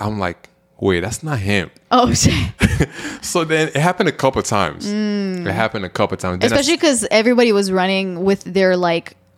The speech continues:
Speaker 2: marathon running or, like, their race shirt, 'cause you
Speaker 1: Yeah.
Speaker 2: get, like, a complimentary race shirt. So everybody was kinda wearing the same shit.
Speaker 1: The same shit, exactly.
Speaker 2: Yeah.
Speaker 1: And I was just looking for the shape of body and height and
Speaker 2: And,
Speaker 1: just
Speaker 2: like,
Speaker 1: kind of
Speaker 2: hair, yeah.
Speaker 1: Right. So then I see another guy and I'm like, "That's him for sure." And I'm gonna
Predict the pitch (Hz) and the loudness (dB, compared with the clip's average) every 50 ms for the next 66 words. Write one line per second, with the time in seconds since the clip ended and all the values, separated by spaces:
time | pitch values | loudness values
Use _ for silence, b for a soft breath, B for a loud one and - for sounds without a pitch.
0 | _ _ 196 202 202 202 202 202 208 208 - 196 190 185 180 185 170 185 180 180 | _ _ -4 0 2 2 2 2 0 0 0 0 2 2 0 0 0 0 0 0
1 | 185 - - 220 220 214 214 190 220 214 202 190 190 208 214 220 214 - - - | -2 0 2 4 4 4 4 4 2 2 2 2 0 0 2 2 0 0 -2 -2
2 | - - 214 190 175 - - _ - 220 226 - 214 233 226 226 208 202 196 - | 0 2 2 0 0 -2 -6 _ -2 2 2 4 4 4 4 2 2 2 0 2
3 | 208 190 190 190 190 190 190 - - 196 185 175 175 190 190 190 - - 185 180 | 0 0 0 0 -4 -4 -4 -2 -2 -2 -2 0 0 0 0 0 0 -2 0 2
4 | - 247 226 233 269 269 277 233 208 196 - 233 220 202 202 196 185 175 - - | 4 4 4 4 4 2 2 2 0 0 0 0 2 2 2 0 0 -4 -6 -6
5 | 196 175 143 - - 151 - - - _ - 127 - - - 165 156 143 139 131 | -8 -6 -6 -6 -6 -6 -10 -10 -10 _ -2 -2 0 2 2 4 4 4 2 0
6 | - 139 104 104 107 131 220 202 180 151 113 127 151 170 143 123 - - 135 135 | 0 0 0 0 0 0 0 2 2 2 2 4 2 2 2 0 -2 -4 -4 -4
7 | 135 117 - 110 95 87 - - - 113 110 120 - 98 92 90 90 98 104 104 | -4 -6 -6 -8 -6 -6 -6 -6 -4 -4 -6 -6 -8 -10 -14 -8 -6 -4 -4 -2
8 | 107 113 107 87 82 - - - 110 110 107 107 - - 92 - - - 185 175 | -4 -6 -10 -12 -14 -12 -6 -2 -2 -2 -2 -4 -6 -4 0 0 2 2 2 0
9 | - - - - - 220 214 208 202 196 202 202 190 180 175 185 208 196 - - | 0 0 0 2 2 2 2 2 2 2 0 0 0 0 0 2 2 2 0 -2
10 | - - B B B B B B B B B - - 139 139 143 131 127 - - | -6 -8 B B B B B B B B B -2 0 2 2 2 2 0 0 0
11 | 156 135 117 123 143 165 156 139 110 104 95 92 90 92 - 95 98 98 101 95 | 0 0 2 4 2 4 4 2 2 2 2 2 2 0 0 0 0 0 0 0
12 | 92 90 - 92 - _ _ _ _ - 107 113 - - - 120 113 104 101 - | -2 -2 -4 -14 -20 _ _ _ _ -2 -2 -2 -2 -4 -2 0 0 0 -2 -2
13 | - 101 82 - - - - 110 90 82 80 - 262 269 - - 147 131 | -6 -2 0 0 0 2 2 2 2 2 0 2 2 2 2 2 0 0